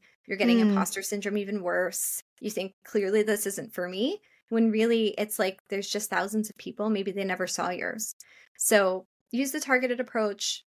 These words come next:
Speaker 1: follow up with your applications, make sure that you're contacting them after you've sent them in. Maybe wait a week and say, "Hey, just, like, checking on the status, um, or really interested in this. Is there, could we, could we take fifteen minutes to talk about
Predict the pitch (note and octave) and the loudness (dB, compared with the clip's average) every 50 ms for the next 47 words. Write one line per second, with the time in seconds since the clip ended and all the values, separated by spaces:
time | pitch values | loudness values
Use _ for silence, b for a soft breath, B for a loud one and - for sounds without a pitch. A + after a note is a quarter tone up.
0 | _ _ - - - G#3 A3 A#3 A#3 G#3+ - - E3+ E3+ - - - _ _ _ | _ _ -4 2 4 4 6 4 2 0 0 -2 -4 -4 -6 -10 -20 _ _ _
1 | _ _ _ A3+ G#3 G#3 G#3+ G#3+ - A3 G#3+ G#3 G3 G3+ - A3 G#3+ - G3 G#3+ | _ _ _ -8 -4 -4 -4 -2 0 0 2 2 2 0 -2 -6 -6 -6 -6 -4
2 | G#3+ - A#3+ B3+ C4 C4+ C4 - - - A#3 F3+ - - - - F#3+ F3+ F3 - | -4 -2 -2 0 0 -2 -2 -4 -8 -8 -8 -8 -6 -4 -4 -2 0 0 0 0
3 | - F#3 F3+ - - - F3+ - G#3 G#3+ G#3+ - A#3+ A#3 A3+ A#3 A3 G#3+ F#3 F3+ | 0 -2 -2 -4 -6 -6 -4 -2 -4 -4 -2 0 2 2 2 2 2 0 -2 -6
4 | - - F3+ - - - - D#3+ F3+ - - - - F3+ F#3 G3+ A#3 C4 C#4+ C#4 | -6 -6 -8 -6 -6 -4 -4 -6 -6 -6 -6 -6 -4 -2 0 2 4 4 2 0
5 | B B B B B B B B - G#3 G3+ G3+ G#3 F#3+ G3+ G3+ G#3 G#3+ G#3+ A3 | B B B B B B B B -2 0 0 0 0 2 2 4 4 4 4 2
6 | A3+ B3+ C4 - A#3+ A3 A3 G#3+ - G#3 G3 G#3+ G#3 C4+ E4+ F4+ F4 D#4+ C#4 - | 2 0 0 2 2 2 4 4 2 2 0 0 -2 -2 -2 0 0 -2 -2 -4
7 | B3+ B3 - G3 F#3+ - _ _ - - - - - G#3+ A3+ A#3+ B3 B3 B3 - | -4 -4 -4 -6 -8 -8 _ _ -14 -10 -10 -6 -4 -2 -2 0 0 0 0 0
8 | - D#4 D4 B3+ A3 F3 - G3 - - - B B B B B B B _ - | 2 2 2 4 2 2 0 -2 -4 -8 -12 B B B B B B B _ 0
9 | G3 F#3+ F#3 F3 F3 F3 F3+ F3 G3 - _ - G3+ G3 G3 G3 F#3+ - A3 B3 | 2 4 4 4 2 0 -2 -6 -10 -10 _ 0 2 2 2 2 0 0 0 2
10 | B3+ C4+ C4 C#4 D4 - C4+ B3+ - A#3 G#3+ G#3+ G#3+ G#3 F#3+ F#3 G3 G#3+ - - | 2 4 2 2 0 -2 -4 -2 0 0 2 2 0 -2 -2 -4 -4 -4 -4 -4
11 | - - _ _ _ - G3+ G3 - G3+ F#3+ F#3 F#3 F#3 F3+ - - - - - | -4 -6 _ _ _ -8 -6 -4 -2 0 2 2 2 0 0 -2 -6 -10 -16 -16
12 | _ _ - - G#3 G#3 F#3+ F#3+ F3+ F3+ F#3 - - _ _ - - A3 - F#3+ | _ _ -6 -6 -4 -4 -2 -4 -2 -2 -4 -4 -8 _ _ -6 -6 -4 -4 -4
13 | F#3 F#3 - - G#3 G#3+ - - A3 G#3+ - - G#3+ G3+ G3 F#3 A3 C#4+ B3+ B3 | -6 -4 -2 -4 -4 -4 -4 -4 -4 -2 0 0 0 0 0 0 0 0 0 2
14 | - G#3+ G#3 G3+ F3+ F#3 - - G#3+ - F#3 F#3 F3+ F3+ | 0 0 0 0 -2 -4 -4 -2 0 2 2 2 2 0